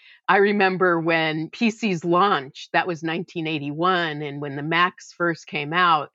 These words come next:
And when I was in college, you didn't have a personal computer until when I started, that's when you kind of could start buying them. And I worked for the honors program, writing and editing a student journal.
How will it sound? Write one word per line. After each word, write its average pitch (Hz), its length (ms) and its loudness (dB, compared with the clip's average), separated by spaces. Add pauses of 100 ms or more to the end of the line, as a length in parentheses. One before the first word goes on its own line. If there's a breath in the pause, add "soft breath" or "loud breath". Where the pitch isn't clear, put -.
(380 loud breath)
And 185 220 0
when 175 160 4
I 247 160 4
was 277 180 -6
in 160 140 -2
college, 202 840 -2
you 196 80 -6
didn't 202 220 -4
have 196 540 0 (160)
a 165 120 -14
personal 180 500 -2
computer 160 920 -4 (580)
until 180 560 0 (100)
when 160 180 -2
I 190 140 4
started, 170 800 -2 (140)
that's 165 240 -2
when 165 140 -2
you 151 100 -6
kind 165 260 -4
of 151 120 -10
could - 180 -18
start - 300 -2 (100)
buying 156 420 -4
them. 139 260 -10
And 135 140 -12 (360 soft breath)
I 190 100 6
worked 220 260 2
for 180 160 -2
the 160 200 -4
honors 220 500 0
program, 143 760 -4
writing 170 320 0
and 143 200 -8
editing 156 520 -4
a 131 160 -12
student 247 420 -4
journal. 143 460 -2